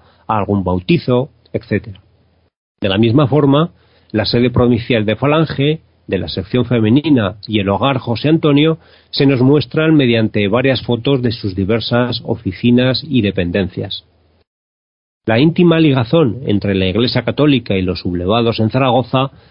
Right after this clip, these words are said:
presenta numerosas muestras en esta exposición,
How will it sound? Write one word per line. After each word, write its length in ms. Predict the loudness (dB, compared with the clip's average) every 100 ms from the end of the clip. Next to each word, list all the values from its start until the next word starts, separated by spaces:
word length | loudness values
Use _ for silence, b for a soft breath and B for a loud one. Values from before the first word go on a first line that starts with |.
| b -4
presenta 600 | -4 0 0 2 2 4
numerosas 580 | 4 4 2 0 0
muestras 580 | 2 0 -2 -2 -2 0
en 100 | -2
esta 220 | -2 -4
exposición, 800 | -6 -6 -10 -10 -4 -2 0 -4